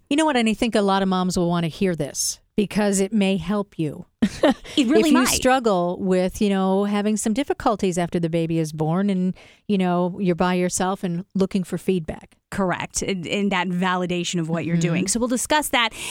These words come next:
Speaker 2: And plus, we hear from one of you again asking about eating habits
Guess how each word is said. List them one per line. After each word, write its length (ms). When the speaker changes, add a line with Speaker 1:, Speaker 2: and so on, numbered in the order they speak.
Speaker 2:
And 120
plus, 400
we 200
hear 180
from 180
one 240
of 100
you 220
again 400
asking 480
about 520
eating 280
habits 560